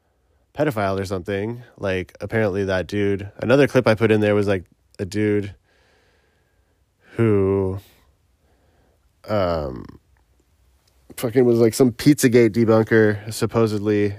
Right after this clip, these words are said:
and then he just got caught for, well, I guess I don't need to get back into it. Let's talk about it right now. Like, that,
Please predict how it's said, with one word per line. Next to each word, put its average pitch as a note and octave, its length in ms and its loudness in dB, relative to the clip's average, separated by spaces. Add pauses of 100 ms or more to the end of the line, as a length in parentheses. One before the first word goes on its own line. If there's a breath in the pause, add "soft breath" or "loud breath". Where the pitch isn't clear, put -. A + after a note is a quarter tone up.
and G#2 120 -4
then G#2 140 -2
he A#2 140 -4
just A2 180 -4
got G#2 200 -2
caught G2 360 -4
for, G2 520 -8 (1800)
well, G#2+ 120 0
I G2+ 60 0
guess G#2 160 -2
I G#2+ 60 0
don't G2+ 100 0
need F#2 120 0
to F#2 80 -4
get F#2+ 140 0
back G2 180 0
into F#2+ 180 -2
it. F#2+ 80 0
Let's G2 160 -2
talk G#2 180 2
about F#2+ 160 2
it F#2+ 40 4
right G2 120 2
now. G#2 200 2
Like, G2 220 -2 (560)
that, D3 220 2